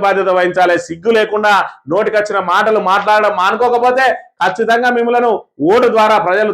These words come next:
తరిమి కొడతారు. దానికి భయపడే స్థానిక సంస్థల ఎన్నికలు నిర్వహిస్తలేరు. కానీ జూబ్లీ హిల్స్ అసెంబ్లీ అనేది దేశవ్యాప్తంగా వచ్చే ఉప ఎన్నికల్లో ఏవైతే ఉన్నాయో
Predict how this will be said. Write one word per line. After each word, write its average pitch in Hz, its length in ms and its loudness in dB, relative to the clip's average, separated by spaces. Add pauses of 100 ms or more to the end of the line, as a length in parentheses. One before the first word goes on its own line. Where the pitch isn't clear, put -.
తరిమి 214 280 0
కొడతారు. 240 340 2 (400)
దానికి 214 300 2
భయపడే 226 500 2 (240)
స్థానిక 190 300 -2
సంస్థల 190 380 -2
ఎన్నికలు 180 280 -2
నిర్వహిస్తలేరు. 190 600 0 (320)
కానీ 190 240 0 (380)
జూబ్లీ 214 300 2
హిల్స్ 240 300 0
అసెంబ్లీ 208 400 -2
అనేది 202 320 0 (360)
దేశవ్యాప్తంగా 202 680 0
వచ్చే 190 160 -4 (100)
ఉప 160 100 -6
ఎన్నికల్లో 202 520 0 (380)
ఏవైతే 202 320 2
ఉన్నాయో 190 200 0